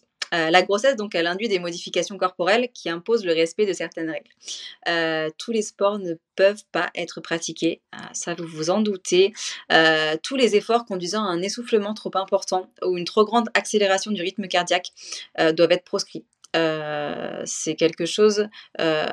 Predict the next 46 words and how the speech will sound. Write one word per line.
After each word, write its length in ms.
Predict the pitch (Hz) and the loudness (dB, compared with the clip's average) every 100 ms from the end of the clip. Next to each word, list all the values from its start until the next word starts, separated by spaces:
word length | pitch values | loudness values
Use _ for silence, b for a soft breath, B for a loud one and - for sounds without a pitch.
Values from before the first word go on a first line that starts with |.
| - | -6
en 80 | 165 | -2
fait, 240 | 196 190 | 0 0
qu'il 180 | - 165 | -6 -8
faut 180 | - 196 | -6 -4
que 120 | 196 | -4
vous 220 | 156 165 | -4 0
ayez 200 | 165 202 | 2 2
tout 160 | - 220 | -2 -6
le 60 | |
temps 180 | 214 220 | 0 0
en 60 | 185 | 0
tête 220 | 175 175 | 0 0
quand 140 | 185 160 | -2 -2
vous 120 | 156 | 0
allez 200 | 156 185 | 2 2
effectuer 520 | - 180 185 - 180 190 | 0 -4 -6 -4 -4 -4
une 180 | 180 | -2
activité 440 | 165 165 - 202 226 | -4 -4 -8 -6 -6
physique. 420 | 202 165 165 - B B B B B | -4 -6 -8 -12 B B B B B
Euh, 160 | - 175 | -2 -2
c'est-à-dire 640 | - 220 214 185 214 240 - | 0 4 4 6 4 4 2
que 280 | 233 233 240 247 _ _ _ - - | 4 4 4 -18 _ _ _ -10 -2
vous 180 | 190 220 | 2 4
êtes, 360 | 233 - 220 - | 2 2 0 0
vous 140 | 185 175 | -12 -4
devez 240 | 196 240 | 0 2
être 140 | 277 214 | 2 -2
en 80 | 185 | -2
capacité 720 | 196 190 190 190 - 208 214 | 0 0 -4 -6 0 2 2
de 180 | 180 180 | 2 2
maintenir 580 | 220 240 226 180 196 - B B B - | 2 0 0 0 -2 -4 B B B 2
un 100 | 208 | 4
dialogue. 320 | 202 165 156 _ _ _ - | 6 4 0 _ _ _ -8
Euh, 640 | 175 165 160 156 165 165 165 | -4 -2 -4 -4 -8 -8 -10
tout 120 | 220 | -6
simplement, 560 | 240 240 214 185 190 - B B B | -2 0 2 2 0 -2 B B B
euh, 140 | 165 165 | 0 2
de 100 | 170 | 0
ne 100 | 170 | 2
pas 340 | 226 247 226 - | 4 4 2 -2
arri-, 340 | 190 185 - _ | -2 -4 -6 _
être 200 | - 214 | -4 -2
à 80 | 190 | -4
bout 160 | 170 233 | -4 -4
de 100 | 214 | -6
souffle. 440 | - 165 - - | -8 -12 -12 -14